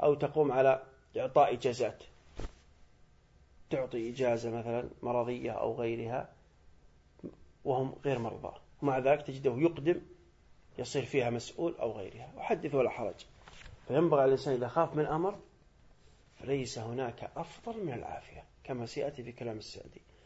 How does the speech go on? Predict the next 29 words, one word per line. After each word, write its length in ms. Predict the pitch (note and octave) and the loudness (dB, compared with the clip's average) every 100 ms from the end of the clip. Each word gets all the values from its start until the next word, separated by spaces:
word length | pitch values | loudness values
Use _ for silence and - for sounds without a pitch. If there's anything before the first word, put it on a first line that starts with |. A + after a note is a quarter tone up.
| - - - | -20 -12 0
ما 360 | G#3 G3+ F3 | 6 8 8
في 360 | D3 F3 D#3 C#3+ - | 6 2 2 0 2
أفضل 520 | F#3 - D#3 C#3+ C3 | 0 0 4 6 6
من، 200 | E3+ F3+ - - - - _ - | 4 2 0 -16 -20 -20 _ -2
كان 120 | D3 | 0
الشيخ 260 | C3 D3+ | 2 0
عبد 140 | C#3 D3 | 0 -2
الكريم 260 | C#3+ C#3+ | 0 0
الخضير 280 | C3+ C#3+ C3 | 0 2 2
دائمًا 260 | E3+ D3+ C3+ | 2 2 2
يقول، 340 | B2+ A#2 A#2 - - - - - - - | 0 -2 -6 -8 -20 -20 -20 -20 -14 -6
يقول: 300 | - C#3 - - - - | -4 -2 -4 -6 -14 -8
"السلامة 580 | D#3 - C#3 D#3+ C#3+ B2+ | -8 -6 0 2 4 2
لا 80 | B2 | 0
يعدلها 440 | A#2 A#2+ - A#2+ | -2 -4 -4 -4
شيء". 240 | A2+ A2 - - _ _ - | -6 -10 -14 -20 _ _ 4
والإمام 320 | G3+ G3+ D#3 | 8 8 6
أحمد 280 | - A#2 - - | 2 -8 -10 -2
حينما 220 | C3+ C3+ | 2 2
سئل 180 | C3 D3 | 2 0
الشيخ 260 | B2 C#3 B2+ | 0 -4 -6
عبد 120 | C3+ | -6
الكريم 220 | C3 C3 | -2 -2
الخضير، 400 | A#2+ C#3 C3 C3+ - - - - | 0 0 0 -2 -12 -20 -20 -6
سئل 240 | - G#3 | 6 6
عن 120 | D3 C#3 | 6 6
قناة 260 | D3 C#3 | 6 6
إسلامية 580 | - C3+ C3 C3+ A#2+ A#2 | 2 2 4 2 2 -2
وكذا، 480 | A2+ - A2 - | -2 -2 -2 -2